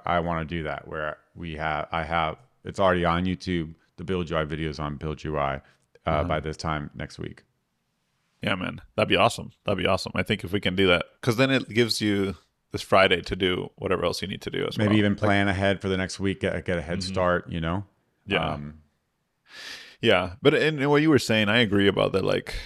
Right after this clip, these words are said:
Speaker 2: y-, you can only push for a short periods of time, more work into more hours. Like,
Speaker 1: Yeah.
Speaker 2: aside from that, there's only, like, so much you can do in a day.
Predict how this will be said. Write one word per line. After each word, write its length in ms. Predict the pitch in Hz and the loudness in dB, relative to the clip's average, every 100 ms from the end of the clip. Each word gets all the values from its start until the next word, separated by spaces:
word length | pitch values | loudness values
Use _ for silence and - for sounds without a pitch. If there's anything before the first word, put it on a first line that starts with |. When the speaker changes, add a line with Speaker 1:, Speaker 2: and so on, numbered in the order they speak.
| - - - _ _ _ _ _ _ _ _ _ _ _ _ _ _ _ _ _ _ - - _ - _ - | -14 -20 -20 _ _ _ _ _ _ _ _ _ _ _ _ _ _ _ _ _ _ -20 -20 _ -20 _ -20
Speaker 2:
y-, 160 | 127 131 - - - - - | -16 -16 -14 -14 -14 -16 -18
you 120 | - - | -10 0
can 140 | 139 | 2
only 140 | 143 | 2
push 460 | 135 - 117 - - - _ _ | 4 8 8 6 -6 -10 _ _
for 180 | - 107 | -2 2
a 40 | 98 | 2
short 280 | - 101 | 2 0
periods 220 | - 101 95 | 0 -2 -4
of 60 | |
time, 400 | - 95 98 98 90 - | -6 -4 -4 -6 -12 -12
more 280 | 107 104 104 | -2 2 4
work 420 | 98 98 - - - | 4 4 2 -8 -12
into 180 | 104 - | -10 -4
more 200 | 98 95 | -2 2
hours. 480 | 92 95 113 107 - | 4 4 4 0 -4
Like, 140 | 98 | -4
Speaker 1:
Yeah. 180 | - 92 | -2 0
Speaker 2:
aside 240 | 80 123 | 2 2
from 140 | 120 101 | 2 2
that, 200 | 98 - | 2 2
there's 180 | 104 113 | 2 2
only, 240 | 123 131 | -2 -2
like, 240 | 104 98 - | -2 -4 -4
so 220 | - 104 | -2 0
much 280 | 107 101 - | 0 -2 -6
you 60 | |
can 120 | 101 98 | -4 -2
do 100 | 95 | -2
in 60 | |
a 40 | 92 | 2
day. 500 | 95 95 92 82 | 4 4 4 -2